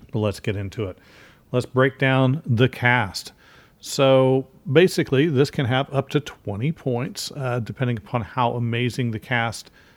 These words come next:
was. Uh, you know, who did they get? What were their names? Or did they get somebody that I wasn't expecting and then they just kind of were amazing in this film? Or, you know, anything like that. Um, this cast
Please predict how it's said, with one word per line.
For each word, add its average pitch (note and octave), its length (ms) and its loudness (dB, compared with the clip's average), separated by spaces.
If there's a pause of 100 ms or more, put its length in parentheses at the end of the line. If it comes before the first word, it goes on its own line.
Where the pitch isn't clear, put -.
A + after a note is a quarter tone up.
(340)
was. A2+ 560 0
Uh, G#2 360 -6
you B2+ 140 -4
know, G2+ 200 -6 (100)
who - 360 -2
did B2+ 140 0
they A2 140 0
get? G2+ 260 -2 (300)
What - 180 -4
were C#3+ 140 2
their B2 160 2
names? G#2 500 -2
Or G#2+ 380 -4 (240)
did B2 100 -8
they F3+ 120 -2
get F#3 180 -4
somebody D3 460 -2
that B2 200 -2
I G#2+ 120 -6
wasn't B2 400 -2
expecting G#2+ 760 -2
and G2+ 200 -6
then G2+ 280 -8
they C3 160 -2
just G#2+ 180 -8
kind A2 220 -6
of F#2+ 160 -6 (320)
were A2 200 -4
amazing G#2+ 680 -2
in F#2+ 100 -8
this G2 180 -8
film? F2 440 -6
Or, G2+ 320 -4
you D#3 100 -4
know, E3 160 -6
anything D3+ 380 -4
like F#2+ 180 -8
that. - 300 -10 (560)
Um, A#2 520 -2 (280)
this E3 160 -2
cast G#3 460 -6